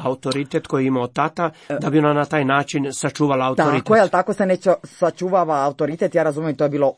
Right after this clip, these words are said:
Speaker 2: o, to je bio ogroman izazov za nju, znači za ženu koja se davala životu, ali baš zato što, i ona je bila ekstra kapacitirana žena. Ekstra kapacitirana žena, znači nisam puno takvih žena srela, ali, e, baš zbog toga što je bila takav kapacitet, morala je paziti i na,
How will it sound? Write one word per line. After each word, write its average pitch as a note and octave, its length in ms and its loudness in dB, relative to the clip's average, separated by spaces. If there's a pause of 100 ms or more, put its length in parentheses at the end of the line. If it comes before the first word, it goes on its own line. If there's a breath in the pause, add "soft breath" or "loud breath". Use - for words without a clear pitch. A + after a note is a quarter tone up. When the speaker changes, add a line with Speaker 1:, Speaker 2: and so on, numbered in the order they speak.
Speaker 2:
o, C3+ 120 -2
to C3+ 100 -4
je C3 40 0
bio C3+ 160 -2
ogroman D3+ 380 0
izazov C#3 360 -2
za D#3 120 -2
nju, F3 160 -4
znači C3 260 -8
za A#2+ 100 -4
ženu B2 200 -4
koja A#2 180 -6
se A#2+ 140 -10
davala C3 320 -2
životu, A#2 420 -8
ali C3 180 -4
baš A#2+ 200 -6
zato C3+ 220 -6
što, - 160 -12
i C3 100 -2
ona B2+ 180 -2
je A#2+ 40 -4
bila B2+ 140 -4 (100)
ekstra D#3+ 380 -2
kapacitirana B2 680 -8
žena. G2+ 280 -8 (240)
Ekstra D3+ 300 -4
kapacitirana A#2+ 580 -8
žena, A2 220 -8
znači G#2+ 360 -10
nisam D3+ 300 -4
puno C#3+ 200 -6
takvih B2+ 260 -10
žena A2+ 280 -8
srela, G2 280 -12
ali, A2+ 180 -10 (600 soft breath)
e, B2+ 160 -8 (100)
baš D3 220 -2
zbog D3+ 200 -8
toga F#3+ 440 4
što - 160 -10
je B2+ 60 0
bila E3+ 200 2
takav D3+ 260 -4
kapacitet, C#3+ 560 -8
morala C#3 300 -4
je A2+ 120 -10
paziti B2 360 -8
i B2+ 100 -6
na, A#2 220 -6